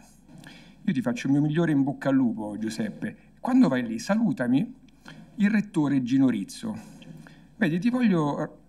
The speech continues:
raccontare un, un episodio di, di questo rettore. Qualche anno fa era un giovane professore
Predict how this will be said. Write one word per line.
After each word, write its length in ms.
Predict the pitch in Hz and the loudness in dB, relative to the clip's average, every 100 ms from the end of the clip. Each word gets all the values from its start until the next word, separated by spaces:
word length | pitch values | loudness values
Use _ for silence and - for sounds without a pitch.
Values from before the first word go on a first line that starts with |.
| - | -8
raccontare 720 | - 175 190 175 - 117 123 | -4 -2 0 0 2 0 0
un, 320 | 131 - 113 | -2 -4 -4
un 140 | 165 175 | 2 2
episodio 560 | 180 165 127 110 113 | 2 0 0 -2 -4
di, 180 | 110 117 - - | -6 -10 -12 -8
di 120 | 139 | -2
questo 560 | 120 123 - - 120 120 - - - | 0 -2 -6 -4 -4 -4 -16 -16 -4
rettore. 880 | 123 120 - 104 117 120 - - - - - - - - | -4 -4 -6 -6 -6 -8 -10 -18 -20 -20 -20 -14 -14 -6
Qualche 340 | 233 240 185 | -4 -2 -2
anno 240 | 143 135 117 | 0 0 0
fa 220 | 110 95 98 127 - - - - - - - - _ _ _ - | -2 -8 -8 -12 -18 -20 -20 -20 -20 -20 -20 -20 _ _ _ -4
era 200 | 170 170 | -2 0
un 200 | 180 180 | 0 0
giovane 420 | 160 190 180 156 | 0 0 2 0
professore 920 | 127 117 120 - 110 107 127 - - | -2 -2 -4 -6 -8 -6 -6 -8 -16